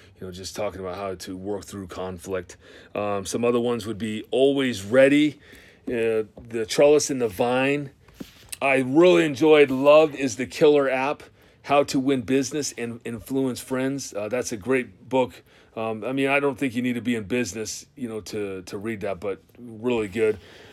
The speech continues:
Uh, some old books that I read when I first got saved. One was by,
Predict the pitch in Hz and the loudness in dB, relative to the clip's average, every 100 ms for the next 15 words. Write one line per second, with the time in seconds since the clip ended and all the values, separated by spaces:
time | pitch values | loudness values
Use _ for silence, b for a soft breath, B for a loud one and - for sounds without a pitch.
0 | - 123 123 139 135 170 175 147 180 - | 0 2 2 2 4 4 6 4 4 4
1 | 170 156 170 170 156 135 - 165 156 139 | 6 6 4 4 2 -2 -2 -2 0 0
2 | - 170 165 170 - B B 143 190 196 | 0 0 2 0 -2 B B 2 4 6
3 | 170 147 156 143 123 | 4 4 4 4 2